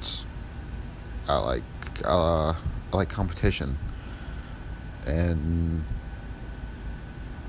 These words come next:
<sighs> there's no other feeling of being in,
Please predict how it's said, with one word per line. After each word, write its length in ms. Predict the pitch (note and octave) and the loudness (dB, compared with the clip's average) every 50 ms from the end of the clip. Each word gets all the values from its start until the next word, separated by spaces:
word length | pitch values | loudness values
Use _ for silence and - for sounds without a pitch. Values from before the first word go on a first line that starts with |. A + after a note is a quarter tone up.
| - - - - | -8 -6 -2 0
<sighs> 340 | - - - - - - - | 2 2 2 2 2 2 4
there's 220 | G#2 G#2 F#2 - | 4 4 4 6
no 340 | A2 G#2+ G#2+ A2 A2 G#2+ G2 | 6 6 6 6 6 6 6
other 220 | G2+ G2+ G2 F2 | 6 6 6 4
feeling 640 | D#2+ - - - G2 G#2 G#2 G2+ F#2+ E2+ D#2+ D#2 D2 - - - - - - - - - - - - - - - - - - - - - - - - - - - - - - - - - - - - - - - - - - - - - - - - - - - - - - - - - - - - | 2 0 2 4 6 6 8 8 6 6 4 4 4 2 2 2 0 -4 -4 -6 -6 -8 -8 -6 -4 -2 0 0 0 -2 -4 -6 -8 -8 -8 -8 -8 -8 -8 -8 -8 -6 -4 -4 -4 -4 -6 -8 -8 -8 -8 -8 -8 -8 -10 -10 -8 -8 -8 -8 -8 -8 -8 -8 -8 -8 -8 -6 -6 -6 0 6 8
of 400 | G#2+ G#2 G2+ G2 F2+ E2+ - - - - - - - - - - F#2+ F2 | 10 10 10 8 6 2 -2 -4 -6 -8 -8 -8 -8 -6 -4 -2 2 6
being 380 | F2 G#2+ G#2+ A2 A2 A2 G#2+ G#2 | 8 8 10 10 10 8 8 6
in, 300 | F#2 F#2 F#2+ F2+ E2+ D#2 | 6 6 6 4 4 2